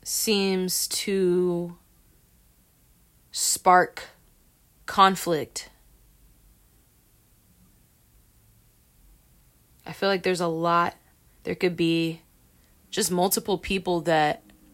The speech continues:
are included in your dynamic. I feel like there's a lot of energies here.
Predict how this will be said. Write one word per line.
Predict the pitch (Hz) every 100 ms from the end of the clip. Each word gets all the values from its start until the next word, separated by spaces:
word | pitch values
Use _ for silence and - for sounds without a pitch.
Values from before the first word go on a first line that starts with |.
| - - _ - _ _ _ _ - _ _ _ - _ _ _ _ -
are | 170 175
included | 170 - 214 196 180
in | 170
your | 170 165
dynamic. | 165 160 160 165 160 147 - - _ _ _ - _ _ _ _ - _ _ _ _ _ _ _ _ _ _ _
I | 165
feel | - 180
like | 175
there's | 180 175
a |
lot | 175 175 170
of |
energies | - 175 170 156 160 -
here. | 170 160 139 165